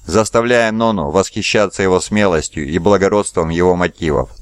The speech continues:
Затем Уолли, а вскоре за ним и Катанжи заметили, что Куили и другие женщины сидят как на иголках. Кто-то, похоже, что-то сказал.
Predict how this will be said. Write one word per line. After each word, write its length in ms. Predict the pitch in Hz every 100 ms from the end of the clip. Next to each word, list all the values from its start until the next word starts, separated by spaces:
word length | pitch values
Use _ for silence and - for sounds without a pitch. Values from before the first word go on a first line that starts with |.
| - - -
Затем 520 | 82 - 143 143 -
Уолли, 520 | 87 123 131 101 69 -
а 120 | 92
вскоре 360 | - - 127 101
за 140 | 104
ним 200 | 113 113
и 160 | - 95
Катанжи 540 | 101 104 107 104 110
заметили, 640 | 98 101 95 - 71 65 60
что 260 | - - 110
Куили 480 | - 123 127 120 78
и 200 | - 98
другие 380 | 101 107 104 95
женщины 580 | 107 113 101 85 73
сидят 380 | 69 90 87 95
как 200 | - 90
на 180 | 95 92
иголках. 540 | 87 85 73 - - - - - - - -
Кто-то, 360 | - 139 135
похоже, 440 | - 117 113 87 82
что-то 360 | - 101 101
сказал. 540 | - 104 95 87 69